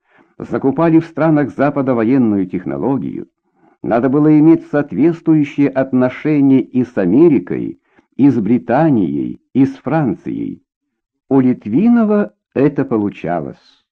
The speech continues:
Не потому с Западом отношения были чудесными, что Литвинову так захотелось, а потому что Сталину Молотову нужна была технология. С Гитлером, кстати, тоже контакты не рвали.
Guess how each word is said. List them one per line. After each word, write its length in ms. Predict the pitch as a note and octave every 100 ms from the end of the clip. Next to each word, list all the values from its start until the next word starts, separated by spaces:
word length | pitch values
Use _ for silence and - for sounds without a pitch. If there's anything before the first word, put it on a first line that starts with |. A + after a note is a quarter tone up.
| _ _ _ _ _ _
Не 180 | A#2 F3
потому 560 | F#3 F#3 G#3+ A#3 A#3
с 60 | C#3
Западом 640 | F#2 F3 F#3 E3 D#3 D3 C#3+
отношения 760 | C#3 C#3+ D3 - D3+ B2+ B2+
были 260 | A#2+ A#2+ A2+
чудесными, 880 | - A2 A3 G#3+ - F2 C#2+ B1+ - _ _ _
что 220 | - - D3
Литвинову 640 | E3 E3 F3 E3 D3+ C#3+
так 380 | - - C3+ G2
захотелось, 680 | G#2+ A#2+ A#2+ - A1+ A1 - _ _ _ _ _ _
а 140 | F2 F2+
потому 360 | F#2+ A2+ B2+
что 240 | - - A2+
Сталину 720 | - _ C3 D3+ D3+ D3 C#3+
Молотову 880 | C#3 G#3+ A#3+ G3 F3 C#3+ A2+ F#2 D2 _ _ -
нужна 560 | A#2 C#3+ A#2+ C3+ D3+
была 260 | C3 C#3 C#3
технология. 960 | C3+ C3 B2 A#2+ G#2+ E2 C#2 B1 A1 - _ _ _ _
С 200 | - C3+
Гитлером, 560 | - E3 F#3 F#3+ G3 F#3
кстати, 580 | - F#3+ F#3 F#3 F#3+ - -
тоже 440 | A2+ B2+ A#2+ A#2+
контакты 560 | B2 A#2 B2 A#2 - A2
не 120 | A2+
рвали. 520 | F#2 G#2 G#2+ G#2+ G#2